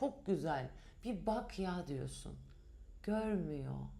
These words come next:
Farkında olmayan, değişimi seçmeyen, içsel olarak hazır olmayan birine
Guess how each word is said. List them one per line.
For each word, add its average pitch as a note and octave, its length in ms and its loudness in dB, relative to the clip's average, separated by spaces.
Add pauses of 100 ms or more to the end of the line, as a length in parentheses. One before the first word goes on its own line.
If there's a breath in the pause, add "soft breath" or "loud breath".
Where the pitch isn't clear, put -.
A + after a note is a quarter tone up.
(680 loud breath)
Farkında G#3 800 10
olmayan, F3+ 760 6
değişimi G3 600 6
seçmeyen, F3+ 920 4 (460 loud breath)
içsel A3 540 8
olarak G3 540 6
hazır G3+ 340 6 (100)
olmayan F3+ 680 8
birine D3+ 380 4